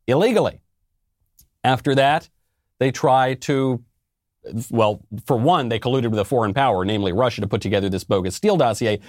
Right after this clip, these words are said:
to continue their legal assault on Trump. Didn't go anywhere. Mueller investigation didn't go anywhere.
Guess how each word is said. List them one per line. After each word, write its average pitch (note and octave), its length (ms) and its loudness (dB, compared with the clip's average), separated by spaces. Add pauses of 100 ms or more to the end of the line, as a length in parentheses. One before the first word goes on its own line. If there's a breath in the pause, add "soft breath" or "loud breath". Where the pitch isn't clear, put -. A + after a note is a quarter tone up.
(140 loud breath)
to - 80 0
continue F#3+ 680 0 (300)
their A2+ 180 2
legal A2 320 0
assault F#2 340 -2
on E2 160 -6
Trump. B2 320 -4 (240 soft breath)
Didn't D#3+ 240 2
go A2+ 220 0
anywhere. G#2+ 360 0
Mueller B2 360 2
investigation A2 680 0
didn't G#2 320 -2
go G2 200 0
anywhere. G2+ 400 -2